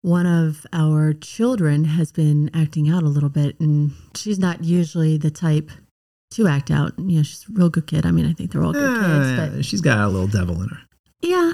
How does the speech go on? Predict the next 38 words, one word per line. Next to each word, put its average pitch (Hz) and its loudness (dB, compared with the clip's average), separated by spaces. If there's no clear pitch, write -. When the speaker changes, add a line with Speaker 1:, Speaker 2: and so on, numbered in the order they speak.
Speaker 1:
she - -4
does, 165 0
but 190 0
Speaker 2:
She - -10
does 147 2
her 127 0
own 98 0
thing. 160 -14
Speaker 1:
she 240 -4
does 240 -2
it 240 -6
quietly, 175 0
but 175 0
it's - 2
seeping 214 -2
out 220 -6
big 190 4
time 165 0
right 165 0
now. 151 2
And 151 0
she's 170 -2
getting 180 0
in 160 2
a 147 2
lot 143 0
of 185 -2
trouble. 175 0
She 285 -8
doesn't 240 0
get 165 2
in 156 0
a 156 0
lot 156 2
of 143 0
trouble 151 0
with 143 0
me. 196 0